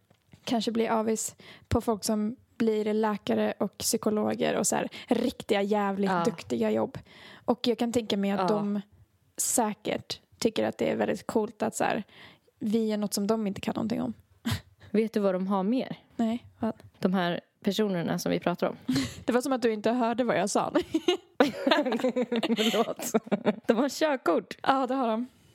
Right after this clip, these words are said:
Speaker 2: Varenda en.
Speaker 1: Ja, det är för jävligt. Fy fan.
Speaker 2: Ja.
Speaker 1: Jag kan tydligen inte ens hälla upp ett glas vin utan att det droppar om hela glaset. <laughs>
Speaker 2: Du måste sitta med haklapp.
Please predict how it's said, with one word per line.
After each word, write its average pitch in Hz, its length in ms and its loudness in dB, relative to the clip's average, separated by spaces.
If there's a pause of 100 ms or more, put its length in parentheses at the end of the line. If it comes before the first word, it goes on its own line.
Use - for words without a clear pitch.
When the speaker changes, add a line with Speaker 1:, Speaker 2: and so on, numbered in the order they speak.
(160)
Speaker 2:
Varenda 254 520 2
en. 233 280 0
Speaker 1:
Ja, 240 140 2
det 226 80 0
är 226 60 2
för 254 120 -2
jävligt. 240 580 -2 (220)
Fy - 120 -10
fan. - 420 -8 (380)
Speaker 2:
Ja. 180 220 2 (300)
Speaker 1:
Jag 233 160 0
kan 262 140 -2
tydligen 226 320 0
inte 214 180 -2
ens 220 180 -2
hälla 226 140 2
upp 220 120 -4
ett 226 80 -4
glas 226 260 -2
vin 247 180 2
utan 220 200 0
att 214 80 -2
det 214 180 -4
droppar 254 460 2
om 262 80 0
hela 262 500 0
glaset. 294 760 0 (140)
<laughs> - 1400 -2
Speaker 2:
Du 185 100 0
måste 190 320 0
sitta 180 180 0
med 175 160 2
haklapp. 190 640 -2